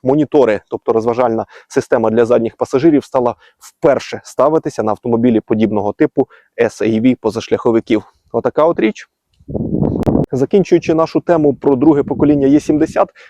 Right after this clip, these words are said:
насправді я стараюсь не сильно поглиблюватися, оскільки в нас акцент буде с-, саме на G нуль п'ять. Варто відзначити той факт, що, е, Е сімдесят пропонувала більш ширший,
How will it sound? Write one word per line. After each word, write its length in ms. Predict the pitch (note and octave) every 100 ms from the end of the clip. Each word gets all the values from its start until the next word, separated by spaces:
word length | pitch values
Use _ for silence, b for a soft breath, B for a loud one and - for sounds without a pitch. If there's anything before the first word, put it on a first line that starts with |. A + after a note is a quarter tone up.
| -
насправді 340 | D#3 G#3 D3+
я 100 | D#3
стараюсь 340 | C#3+ D#3+ D3 -
не 120 | C#3+
сильно 260 | D3+ C#3 B2+
поглиблюватися, 720 | C#3 D#3+ C#3+ A#2 A2 - A2+
оскільки 340 | - B2 -
в 40 | A#2+
нас 160 | -
акцент 300 | B2 - A#2+
буде 220 | A2+ A#2
с-, 180 | - F#2
саме 260 | - A#2 A#2
на 120 | A#2
G 160 | A#2+ C3
нуль 140 | B2+
п'ять. 280 | - E3+ A#2+
Варто 340 | A#2+ - B2
відзначити 600 | A2+ A2 C3+ - A#2+ B2+ -
той 160 | D3 C#3
факт, 340 | C3 C3 _
що, 300 | - B2+ A#2 B B B A#2
е, 80 | A2+ A2+ A2+ A#2 C3+
Е 40 |
сімдесят 440 | - B2+ B2 C3
пропонувала 520 | - B2 B2+ B2 A#2 A2+
більш 220 | A#2+ A2+
ширший, 460 | - B2 - C#3+